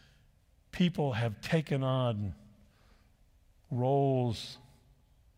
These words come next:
biblical roles, and humanized them in pride. And so they became barriers to mercy and grace and redemption, not avenues to mercy and grace and redemption.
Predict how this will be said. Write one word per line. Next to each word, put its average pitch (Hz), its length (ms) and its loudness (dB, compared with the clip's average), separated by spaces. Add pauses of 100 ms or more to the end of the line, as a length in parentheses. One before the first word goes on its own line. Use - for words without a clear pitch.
(200)
biblical 131 440 -2
roles, 120 540 -2 (460)
and 123 160 -4
humanized 127 680 0
them 123 180 -2
in 110 180 -4
pride. 117 580 0 (760)
And 135 160 -2
so 147 180 0
they 131 80 0
became 120 640 0
barriers 135 1000 2 (1200)
to 127 120 -2
mercy 117 500 0
and 104 180 -2
grace 104 400 -2
and 113 120 -4
redemption, 107 680 -4 (500)
not 127 240 -2
avenues 120 760 0
to 127 140 -4
mercy 113 380 -2
and 107 140 -6
grace 110 360 -6
and 110 120 -6
redemption. 101 500 -10